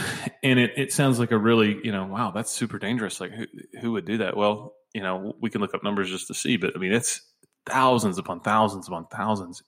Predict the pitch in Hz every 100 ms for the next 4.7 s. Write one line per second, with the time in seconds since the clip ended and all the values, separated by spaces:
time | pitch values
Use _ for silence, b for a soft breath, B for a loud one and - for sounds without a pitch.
0 | _ 127 120 110 95 - 98 90 95 107
1 | 80 - b b b b b b - 101
2 | 95 104 101 - 90 98 - - _ _
3 | _ _ _ _ _ _ _ 104 101 95
4 | 95 90 95 92 90 90 -